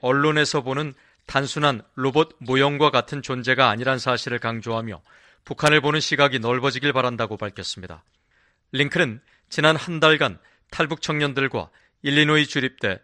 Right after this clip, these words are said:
하버드대 등 여러 대학을 방문해 행사를 열었습니다. 박석길 링크 한국 지부장은 칠일 비오에이에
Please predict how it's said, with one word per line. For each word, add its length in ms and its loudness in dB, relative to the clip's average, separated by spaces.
하버드대 640 4
등 300 -6
여러 260 4
대학을 300 6
방문해 340 -2
행사를 340 -2
열었습니다. 540 -6
박석길 720 2
링크 340 0
한국 440 0
지부장은 440 0
칠일 320 0
비오에이에 540 0